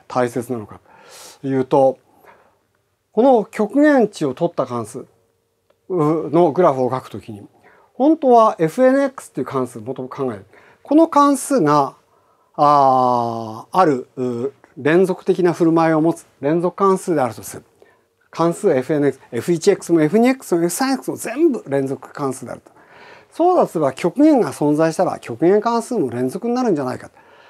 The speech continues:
ていうふうに私たちは期待するんですが、それが成り立たないんですね。関数列の極限に関しては、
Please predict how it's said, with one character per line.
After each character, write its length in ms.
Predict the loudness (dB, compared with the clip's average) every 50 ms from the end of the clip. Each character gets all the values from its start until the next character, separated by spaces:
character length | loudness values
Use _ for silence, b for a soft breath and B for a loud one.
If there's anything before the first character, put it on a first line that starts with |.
| b b b
て 80 | 4 4
い 60 | 6
う 40 | 6
ふ 40 | 6
う 60 | 6
に 80 | 4
私 260 | 4 4 2 0 -2 -4
た 80 | -6
ち 80 | -10 -12
は 60 | -12
期 160 | -12 -8 -4
待 200 | 0 0 0 2
す 120 | 2 0 -2
る 60 | -2
ん 60 | -2
で 80 | -6 -10
す 120 | -16 -16
が、 200 | -16 -16 -16 -18
そ 160 | -14 -8 -6
れ 60 | -2
が 100 | 0 2
成 180 | 2 2 2 2
り 60 | 0
立 120 | -2 -4 -4
た 100 | -4 -2
な 120 | -2 -2
い 60 | -2
ん 40 | -2
で 80 | -4 -8
す 100 | -14 -12
ね。 280 | -12 -10 -10 -10 -12 -14 _ _ B B B B B B B B
関 280 | B -4 -2 0 0 0
数 200 | 0 2 2 4
列 200 | 4 2 2 0
の 80 | -4 -2
極 260 | -2 -2 0 2 2
限 160 | 4 4 4
に 100 | 2 0
関 240 | -2 -2 -2 -2 -2
し 60 | -2
て 80 | 0 0
は、 260 | 2 2 2 0